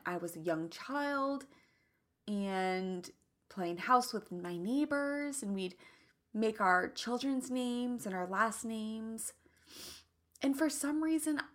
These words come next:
I always, this is the name I always picked. I always wanted Carly and, or Callie. Uh,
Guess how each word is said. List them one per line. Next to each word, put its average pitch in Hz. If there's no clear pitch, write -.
I 233
always, 254
this 277
is 330
the 285
name 190
I 175
always 170
picked. -
I 226
always 254
wanted 220
Carly 208
and, 202
or 196
Callie. 196
Uh, 185